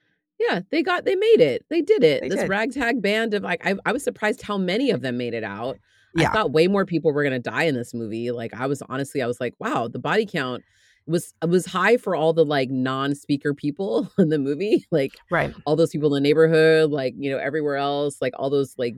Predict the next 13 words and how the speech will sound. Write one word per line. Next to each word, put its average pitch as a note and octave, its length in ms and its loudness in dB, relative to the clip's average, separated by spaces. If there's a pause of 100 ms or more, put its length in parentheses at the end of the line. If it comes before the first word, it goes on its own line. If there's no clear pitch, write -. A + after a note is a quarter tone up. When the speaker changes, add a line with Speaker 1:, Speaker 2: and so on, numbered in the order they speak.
(100)
Speaker 1:
little C3+ 160 -4
baseball C#3+ 440 -4
kids D3+ 320 0
and E3+ 80 -12
stuff, D3 180 -4
but, - 140 -6
like, C3+ 160 -4
the - 100 -10
actual C3 380 -6
core C#3+ 240 -4
group B2+ 180 -8
of A#2+ 80 -14
people B2+ 480 -4